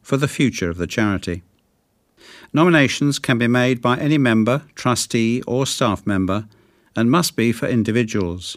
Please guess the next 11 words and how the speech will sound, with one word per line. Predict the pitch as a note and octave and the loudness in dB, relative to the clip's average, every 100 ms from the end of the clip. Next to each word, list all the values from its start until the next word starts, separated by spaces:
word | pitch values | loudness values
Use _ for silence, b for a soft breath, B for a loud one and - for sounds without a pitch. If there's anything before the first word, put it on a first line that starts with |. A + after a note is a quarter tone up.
| - _ _ _ b b b b - | -18 _ _ _ b b b b 0
Nominees | B2+ C3 B2+ B2 | 2 4 4 2
must | - A#2+ - | 0 -2 0
be | A2 | 0
aware | A2 B2+ D3 D#3+ | 2 2 4 2
that | A#2+ | 0
they | A#2 A2+ | 0 0
have | A2 | 0
been | G#2 G#2+ | 2 4
nominated. | C#3+ C3 G#2+ G2 F#2+ F2 - _ _ _ _ _ _ _ _ | 4 4 2 0 -4 -8 -12 _ _ _ _ _ _ _ _
Shortlisted | - D#3 C#3+ - B2+ E3+ - B2 | -2 0 0 0 0 0 0 0
nominees | A2+ G#2 G#2 G2+ G#2+ B2+ - | 2 2 2 2 2 0 -2